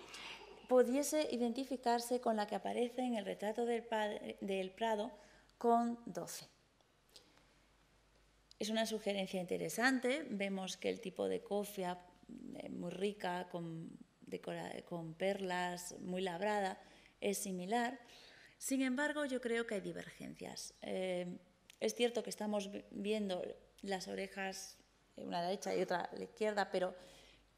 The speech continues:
son distintas. Vemos que, eh, esta, la niña tiene los ojos más grandes frente a esta jovencita más pequeña.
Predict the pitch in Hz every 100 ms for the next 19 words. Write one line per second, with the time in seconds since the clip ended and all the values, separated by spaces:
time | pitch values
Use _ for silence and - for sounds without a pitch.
0 | - - 240 226 202 - 240 254 208 190
1 | 220 - - - - - 208 214 214 -
2 | - 208 214 - 196 185 196 196 - 196
3 | 196 185 175 190 190 196 - 196 185 185
4 | - - - 185 185 196 175 160 180 202
5 | 202 185 190 - 196 190 - 175 - 185
6 | 175 190 185 180 - 190 226 226 202